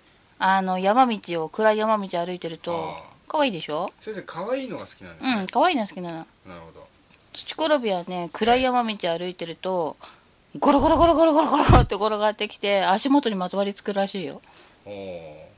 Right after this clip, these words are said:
Speaker 2: 妖怪って言ったらトトロよ、
Speaker 1: うん。
Speaker 2: あの、宮崎駿さんの映画なんか妖怪、
Speaker 1: うん。
Speaker 2: 結構出てきますよね。
Speaker 1: でもあれさ、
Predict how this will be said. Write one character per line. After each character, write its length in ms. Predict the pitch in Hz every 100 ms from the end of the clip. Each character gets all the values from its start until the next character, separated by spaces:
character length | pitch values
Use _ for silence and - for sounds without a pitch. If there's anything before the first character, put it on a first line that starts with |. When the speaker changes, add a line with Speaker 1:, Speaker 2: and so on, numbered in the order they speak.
| _ _
Speaker 2:
妖 200 | 160 233
怪 120 | 269 285
っ 20 |
て 80 | 285
言 40 |
っ 40 | 277
た 80 |
ら 80 | -
ト 160 | - 240
ト 120 | 240
ロ 100 | 233 110
よ、 200 | 104 - -
Speaker 1:
う 20 | 110
ん。 40 |
Speaker 2:
あ 20 |
の、 80 | 107
宮 240 | 117 180 254
崎 200 | 233 120
駿 300 | 113 120 127
さ 160 | 131 131
ん 60 |
の 260 | 127 123 123
映 100 | 123
画 100 | 120
な 120 | 120
ん 60 | 92
か 80 | 85 95
妖 200 | 104 104
怪、 380 | 107 101 98 - _ _ - _ _ _ _ -
Speaker 1:
う 340 | 233 233 185
ん。 0 |
Speaker 2:
結 100 | 143
構 100 | 110
出 100 | 92
て 80 | 170
き 60 | 151
ま 100 | 113
す 60 | 196
よ 60 |
ね。 80 | 226
Speaker 1:
で 100 | 415
も 220 | 403 262
あ 60 | 294
れ 180 | 339
さ、 100 | 381